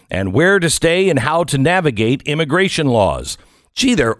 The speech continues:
organizing on Facebook and YouTube and Instagram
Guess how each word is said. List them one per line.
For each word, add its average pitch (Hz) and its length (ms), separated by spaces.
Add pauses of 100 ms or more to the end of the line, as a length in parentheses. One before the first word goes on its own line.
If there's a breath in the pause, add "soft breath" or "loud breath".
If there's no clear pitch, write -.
organizing 139 800
on 92 200
Facebook - 800 (380 loud breath)
and 107 320
YouTube 185 800 (280 loud breath)
and 92 340
Instagram 190 920